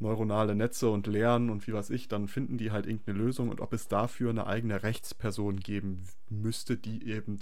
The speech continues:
bestimmte Regulierung vorsieht. Und das ist ja, sind ja Fragen, die wir uns stellen müssen.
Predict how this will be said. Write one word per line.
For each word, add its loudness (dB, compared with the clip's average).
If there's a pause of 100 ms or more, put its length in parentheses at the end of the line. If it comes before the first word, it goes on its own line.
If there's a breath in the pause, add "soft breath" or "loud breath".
bestimmte -4
Regulierung -2
vorsieht. -6 (640 loud breath)
Und -6
das -2
ist -4
ja, 2
sind -4
ja 2
Fragen, 2
die -2
wir -2
uns -2
stellen 2
müssen. -2